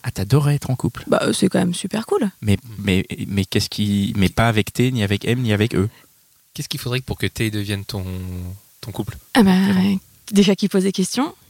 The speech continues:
Speaker 2: qui s'in-, non, mais qui s'intéresse à moi. Enfin, je suis persuadée, parce que je l'ai déjà vu, euh, soit dans mes précédents couples, soit, euh, dans des couples autour de moi,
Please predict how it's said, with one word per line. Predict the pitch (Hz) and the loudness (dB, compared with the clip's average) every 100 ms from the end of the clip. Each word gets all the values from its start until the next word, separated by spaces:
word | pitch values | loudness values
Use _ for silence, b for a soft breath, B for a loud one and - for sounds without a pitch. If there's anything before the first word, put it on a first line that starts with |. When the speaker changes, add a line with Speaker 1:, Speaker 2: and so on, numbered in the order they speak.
| - | -14
Speaker 2:
qui | - | 0
s'in-, | 208 | 2
non, | 208 | 4
mais | 269 | 2
qui | 220 | 0
s'intéresse | - 185 196 185 | -4 -2 -2 0
à | 240 | 0
moi. | 330 | 0
Enfin, | - 214 202 196 196 B B B | 2 2 2 0 -6 B B B
je | - | -6
suis | - 214 - - | -2 -2 -4 -2
persuadée, | 294 - 269 285 - | 0 0 0 -2 -4
parce | 208 - | -6 -2
que | |
je | 185 202 | 0 2
l'ai | 202 | 2
déjà | 202 214 220 | 0 0 0
vu, | 226 247 | 2 2
euh, | 214 180 170 - - | 2 0 -6 -14 -10
soit | - 202 | -2 2
dans | |
mes | 196 | 2
précédents | - - 208 190 | 2 0 0 0
couples, | 240 - 202 | -2 0 -2
soit, | - 233 214 185 - | 0 0 0 0 -2
euh, | 202 190 - | -6 -8 -6
dans | 185 | -4
des | 196 190 196 - | -4 -4 -6 -6
couples | 202 214 | -2 2
autour | 208 | 4
de | 202 | 6
moi, | 214 294 | 4 2